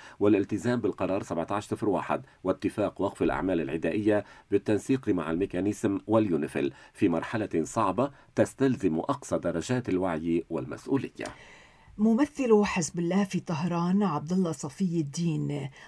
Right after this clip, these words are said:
Speaker 2: قال في خلال لقائه مستشار خامينئي للشؤون الدولية علي أكبر ولايتي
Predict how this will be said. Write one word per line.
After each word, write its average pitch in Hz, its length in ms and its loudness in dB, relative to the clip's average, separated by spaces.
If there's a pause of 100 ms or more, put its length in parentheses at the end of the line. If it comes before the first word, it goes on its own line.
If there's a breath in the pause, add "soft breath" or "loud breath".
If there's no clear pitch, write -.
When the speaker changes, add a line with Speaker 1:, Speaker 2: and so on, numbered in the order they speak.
(140 loud breath)
Speaker 2:
قال 226 300 2
في 160 160 -4
خلال 160 540 -2
لقائه 160 500 -4
مستشار 156 540 -2
خامينئي 160 720 -2
للشؤون 156 400 -4
الدولية 151 560 -2
علي 147 300 -2
أكبر 147 380 -4
ولايتي 160 760 0